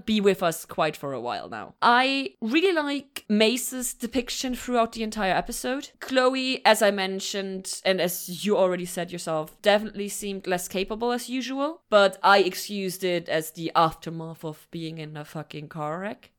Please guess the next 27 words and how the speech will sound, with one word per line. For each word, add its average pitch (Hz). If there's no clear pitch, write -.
And 208
while 233
I 226
appreciate 220
that 185
Aim's 196
stuff 185
is 175
now 175
finally 175
out 165
in 165
the 160
open 185
and 156
we 160
hopefully 160
can 147
get 151
proper 156
personal 156
growth, 147
for 214
me, 214
the 196
more 180
relevant 165